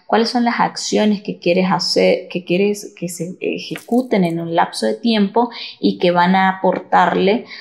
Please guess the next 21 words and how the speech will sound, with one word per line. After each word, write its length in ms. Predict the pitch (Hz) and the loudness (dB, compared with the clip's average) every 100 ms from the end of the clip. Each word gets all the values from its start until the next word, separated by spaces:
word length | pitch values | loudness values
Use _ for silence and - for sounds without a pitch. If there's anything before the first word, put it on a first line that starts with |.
| - - | -18 -2
a 560 | 180 175 180 208 - - | 2 4 4 4 0 -2
este, 480 | 180 175 - 180 - | -4 -4 -4 -4 0
a 160 | 175 175 | 2 2
este 260 | 175 - 185 | 0 -6 -12
foda. 300 | - - - | -8 -8 -6
Entonces, 560 | - 190 226 233 233 - - - - _ | -4 -2 0 -2 -4 -16 -20 -20 -20 _
entendiendo 680 | - 196 196 190 202 226 277 | -2 0 2 0 2 0 2
la 80 | 294 | 2
información, 960 | 262 262 202 196 202 - 190 160 180 - _ _ _ - | 0 0 0 0 0 0 0 0 -2 -10 _ _ _ -2
comienzas 540 | 196 208 214 220 254 | 0 2 0 0 0
a 120 | 233 - | 0 0
construir 840 | 180 175 - - 170 196 190 190 | -2 -2 -6 -4 -2 0 0 0
y 60 | - | 0
a 80 | 170 | 0
definir 580 | 170 175 180 190 214 - | 0 -2 0 0 -2 -2
estos, 500 | 185 - - 202 196 - - - | -4 -2 -4 -4 -6 -16 -20 -16
eh, 600 | - 165 170 170 170 175 - | -4 -2 -2 -4 -4 -6 -4
objetivos 1040 | 185 - - - 233 226 185 190 254 - - - - | -6 -4 -8 -4 -2 2 2 2 0 -6 -14 -20 -6
y 160 | 185 185 | 2 2
estas 380 | 185 - 185 - | 2 2 0 0
acciones. 680 | 185 - - 208 - - | -4 -4 -6 -6 -12 -18